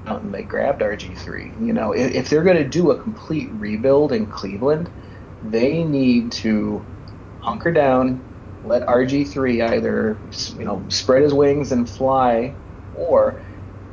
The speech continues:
it's gonna be a long season, but they need to let him stay in there and, you know, and take his lumps and everything, because whoever they take this year, even if it's Goff,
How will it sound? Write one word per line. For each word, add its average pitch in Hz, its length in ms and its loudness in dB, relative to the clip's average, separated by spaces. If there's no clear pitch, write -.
it's - 140 -10
gonna 214 160 -2
be 131 120 0
a 120 60 4
long 113 300 2
season, 175 300 -4
but 123 100 -4
they 139 100 0
need 175 140 -2
to 123 100 0
let 113 240 2
him 120 140 0
stay 120 320 0
in 175 100 0
there 120 180 2
and, 113 280 -2
you 135 60 0
know, 110 160 2
and 113 120 -2
take 123 220 0
his 110 140 0
lumps 143 320 2
and 107 100 2
everything, 104 400 -4
because 117 340 0
whoever 165 360 6
they 117 120 4
take - 280 -4
this - 180 -8
year, - 100 -6
even 156 220 -2
if 165 60 -2
it's - 100 -6
Goff, - 380 -2